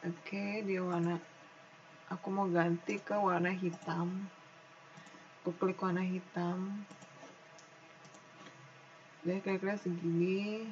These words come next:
Terus aku mau tambahin teks lagi di bawahnya.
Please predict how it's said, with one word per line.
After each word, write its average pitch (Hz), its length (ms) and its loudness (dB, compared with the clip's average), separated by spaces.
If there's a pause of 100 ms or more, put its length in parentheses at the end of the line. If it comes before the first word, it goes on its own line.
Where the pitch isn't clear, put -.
(140)
Terus - 180 0
aku - 220 0
mau 220 180 6
tambahin 190 640 6
teks 185 240 0
lagi 180 640 6 (1300)
di 175 160 4
bawahnya. 185 880 6